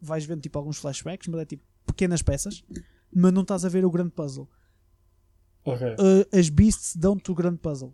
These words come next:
Speaker 1: tipo, dão-te o contexto muito mais, muito mais abrangente. E depois, tipo,
Speaker 2: Ok.
Speaker 1: sempre que vais a uma beast tens uma cutscene espetacular. O jogo, como tipo é na Switch, não tem muitas cutscenes até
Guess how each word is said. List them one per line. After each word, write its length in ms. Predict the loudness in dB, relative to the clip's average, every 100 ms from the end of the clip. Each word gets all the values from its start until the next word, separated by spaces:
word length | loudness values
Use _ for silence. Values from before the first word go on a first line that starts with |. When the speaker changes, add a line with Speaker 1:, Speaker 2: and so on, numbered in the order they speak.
| -12
Speaker 1:
tipo, 220 | -12 -8
dão-te 280 | -6 -4 -4
o 40 |
contexto 480 | -4 -4 -4 -6 -6
muito 320 | -4 -4 -6
mais, 340 | -8 -6 -8 -12 -12 -6
muito 220 | -4 -4
mais 140 | -6
abrangente. 420 | -4 -6 -6 -10 -12 -16 _ _ _
E 80 | -6
depois, 240 | 2 2 2
tipo, 200 | 0 0
Speaker 2:
Ok. 40 |
Speaker 1:
sempre 280 | 0 0 -2
que 100 | -4
vais 200 | -2 -2
a 40 |
uma 120 | -4
beast 220 | -4 -6 -8
tens 160 | -10
uma 100 | -8
cutscene 320 | -8 -8 -8
espetacular. 540 | 0 0 0 -8 -14 -16 _
O 160 | 0 2
jogo, 220 | 0 0
como 160 | -2
tipo 180 | 2 4
é 40 | 4
na 80 | 0
Switch, 320 | -2 -4 -2
não 140 | -2
tem 120 | 0
muitas 300 | 0 -2 -4
cutscenes 640 | -4 -6 -4 -4 -4 -6 -8
até 440 | -4 -2 -2 -4